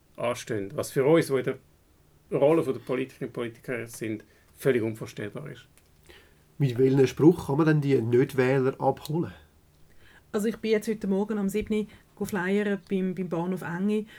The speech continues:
Speaker 3: Und dann stehe ich dort mit meinem Flyer und sage: "Guten Morgen, kann ich Ihnen meine Wahlempfehlung auf den Weg geben? Kann ich Ihnen meinen Flyer mitgeben?" Und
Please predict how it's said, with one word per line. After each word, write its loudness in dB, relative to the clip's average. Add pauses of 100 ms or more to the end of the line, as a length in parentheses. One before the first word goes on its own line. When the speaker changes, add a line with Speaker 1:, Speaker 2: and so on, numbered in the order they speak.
(240)
Speaker 3:
Und 0
dann -4
stehe -6
ich -6
dort 0
mit -2
meinem -4
Flyer -2
und -4
sage: -6
"Guten -6
Morgen, -4
kann -8
ich -8
Ihnen -2
meine -4
Wahlempfehlung 0 (300)
auf -6
den -2
Weg 0
geben? 0
Kann -2
ich -2
Ihnen 0
meinen 0
Flyer -2
mitgeben?" 2 (380)
Und -2